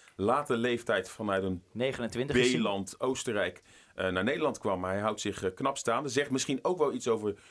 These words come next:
Speaker 1: de competitie hier. En we moeten wel zo eerlijk zijn dat we hem ook wel willen zien dadelijk tegen Zahavi bijvoorbeeld over een paar weken. Of nu tegen Utrecht, dat toch, eh, eh, eh, ja,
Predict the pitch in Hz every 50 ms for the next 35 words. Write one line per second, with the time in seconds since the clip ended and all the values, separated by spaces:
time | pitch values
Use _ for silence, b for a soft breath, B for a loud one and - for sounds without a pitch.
0 | B B B 113 - - 123 110 110 - 123 110 - - 104 95 101 120 135 151
1 | 165 - - _ - 131 147 156 165 139 123 120 120 117 113 110 98 110 127 139
2 | 139 120 127 - 113 127 123 113 - - 120 110 107 110 104 B B B B B
3 | B B B 110 110 - 110 110 - - 147 160 151 135 127 120 120 120 117 110
4 | - 120 113 107 104 107 101 98 101 - - 104 98 - 104 92 - 95 98 101
5 | 104 107 - 113 101 98 95 107 101 - 107 104 95 101 101 98 - 104 101 101
6 | 101 101 101 - 104 98 104 110 110 - 104 101 107 - 139 131 - - 113 113
7 | 117 - - 107 104 - 110 104 - - 104 101 98 - - 101 98 98 98 95
8 | - - 92 90 - - 92 92 95 92